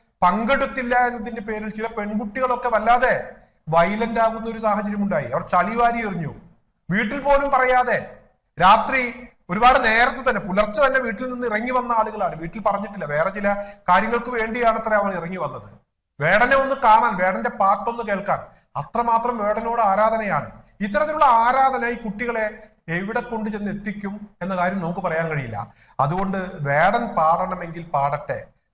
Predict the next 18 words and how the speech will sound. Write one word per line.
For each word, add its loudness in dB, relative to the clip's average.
വേടന്റെ 0
പാട്ടുമായി 2
ബന്ധപ്പെട്ട്, -6
അല്ലെങ്കിൽ -6
വേടൻ 2
പാടിയാലേ 2
നമ്മുടെ 0
കാര്യങ്ങളൊക്കെ -2
ശരിയാകൂ -2
എന്ന -2
രീതിയിലുള്ള -4
ഒരു -10
നിലപാട് -2
അവസാനിപ്പിക്കണം. -8
അതുപോലെ -2
തന്നെ -2
മാതാപിതാക്കൾ, 2
രക്ഷിതാക്കൾ -2